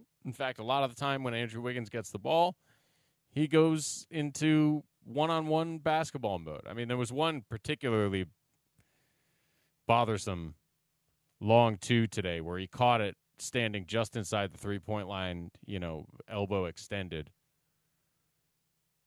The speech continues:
Took one little jab step and just pulled up with defense right in his face for the longest two in basketball. And, and I, ju-, you know,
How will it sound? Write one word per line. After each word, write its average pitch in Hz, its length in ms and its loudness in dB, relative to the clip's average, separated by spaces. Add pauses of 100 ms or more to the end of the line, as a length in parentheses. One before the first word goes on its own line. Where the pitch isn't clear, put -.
(160)
Took 123 180 0
one 123 300 0
little 113 180 4
jab 107 340 0
step 104 280 -4
and 95 100 -8
just 92 200 -10
pulled 113 260 0
up 101 180 0
with 87 140 -10
defense 98 400 -6
right 98 180 -4
in 90 60 -14
his 82 120 -10
face 95 360 -6
for - 160 -10
the 90 80 -8
longest 90 500 -4
two 104 180 -4
in 87 100 -10
basketball. 90 640 -8
And, 85 140 -12
and 120 160 -6
I, 135 80 -4
ju-, 143 280 -10
you 165 80 -4
know, 90 220 -4